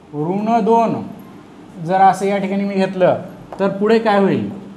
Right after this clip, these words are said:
धन पाच जशा तसा, धन ऋण, ऋण दोन बरोबर दोघांची वजाबाकी म्हणजेच या ठिकाणी तीन आणि मोठ्या संख्येचं चिन्ह म्हणजे मोठी संख्या पाच आहे, पाचचं धनचिन्ह म्हणून इथं तीनला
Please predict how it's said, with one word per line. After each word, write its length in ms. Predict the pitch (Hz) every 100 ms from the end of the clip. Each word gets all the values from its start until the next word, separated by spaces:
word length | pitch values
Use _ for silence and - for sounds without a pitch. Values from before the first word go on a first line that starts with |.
| - - - - 143
धन 280 | 151 185
पाच 220 | 196 208 190
जशा 260 | 202 202 208
तसा, 260 | 202 220 220
धन 360 | 202 147 170
ऋण, 280 | 185 190 196 214 214 - - -
ऋण 380 | 151 175 196 214
दोन 320 | 214 208 131 - - - - -
बरोबर 400 | 143 185 202 202
दोघांची 520 | 175 190 196 202 -
वजाबाकी 680 | 214 208 214 214 208 214 190
म्हणजेच 440 | 175 175 185 180
या 80 | 196
ठिकाणी 580 | 180 185 196 226 - - - -
तीन 320 | 214 196 127 - - -
आणि 260 | 156 180 202
मोठ्या 380 | 190 180 208
संख्येचं 420 | 208 208 202 202 202
चिन्ह 280 | 202 196
म्हणजे 200 | 185 185
मोठी 280 | 185 180 180
संख्या 240 | 190 196 196
पाच 320 | 196 196 190
आहे, 140 | 170
पाचचं 280 | 185 175 202
धनचिन्ह 420 | 180 196 202 196
म्हणून 220 | 196 202
इथं 180 | 202 196
तीनला 380 | - 196 185 202